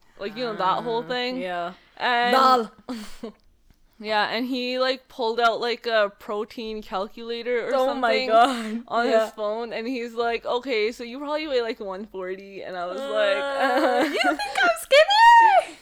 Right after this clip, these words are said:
Speaker 1: Yeah, and then he's like, "And your height, and blah, blah, blah, so you need to eat, like, this much protein in a day," and I was like,
Speaker 2: "Thanks."
Speaker 1: "I don't, I don't, I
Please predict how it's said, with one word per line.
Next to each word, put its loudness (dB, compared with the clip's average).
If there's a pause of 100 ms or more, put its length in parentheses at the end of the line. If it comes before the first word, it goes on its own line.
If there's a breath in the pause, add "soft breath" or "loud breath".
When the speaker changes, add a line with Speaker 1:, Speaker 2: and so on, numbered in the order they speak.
(140)
Speaker 1:
Yeah, 2
and -6
then -2
he's -6
like, -2
"And -4
your -6
height, -8
and -12
blah, -2
blah, -8
blah, -2
so -14
you -10
need -10
to -12
eat, -16
like, -10
this -10
much -14
protein -14
in -14
a -12
day," -12
and -14
I -12
was -14
like, -10
Speaker 2:
"Thanks." -16 (280)
Speaker 1:
"I -8
don't, -10 (100)
I -8 (120)
don't, -8
I -8